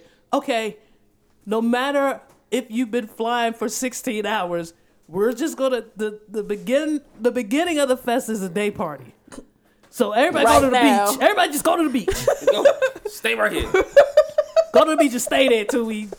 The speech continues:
Speaker 1: till we get some shit organized. So what they did, you pay anywhere from fifteen hundred at the very, very low end. At the very, very low
Speaker 2: At
Speaker 1: end.
Speaker 2: the high end, they was at six figures, right?
Speaker 1: At the high end, you paid two hundred and fifty thousand dollars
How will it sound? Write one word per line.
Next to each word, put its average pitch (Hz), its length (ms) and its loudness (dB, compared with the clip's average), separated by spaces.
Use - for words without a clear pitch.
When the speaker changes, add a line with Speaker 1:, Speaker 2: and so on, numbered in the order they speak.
Speaker 1:
till 247 160 -2
we 233 100 -4
get 233 240 -6
some 202 120 -8
shit 214 260 -6
organized. 175 600 -8
So 226 160 0
what 311 160 0
they 320 160 0
did, 277 560 -2
you 214 320 0
pay 262 520 -2
anywhere 214 460 -4
from 160 360 -6
fifteen 196 580 -6
hundred 156 380 -8
at 196 180 -6
the 196 80 -4
very, 226 420 -2
very 208 320 -4
low 180 240 -2
end. 139 260 -10
At 185 160 -6
the 196 60 -6
very, 214 260 -2
very 196 240 -6
low 175 160 -2
Speaker 2:
At 165 100 -2
Speaker 1:
end. 151 80 -6
Speaker 2:
the 180 60 0
high 254 340 -4
end, 262 160 -8
they 277 80 -2
was 294 160 -8
at 269 140 -4
six - 260 -10
figures, 226 420 -6
right? 220 180 -2
Speaker 1:
At - 60 -6
the 208 100 -2
high 254 280 0
end, 240 320 -2
you 208 60 -10
paid 190 340 -6
two 208 180 -6
hundred 180 200 -4
and 165 100 -6
fifty 294 540 -6
thousand 156 480 -6
dollars 139 480 -12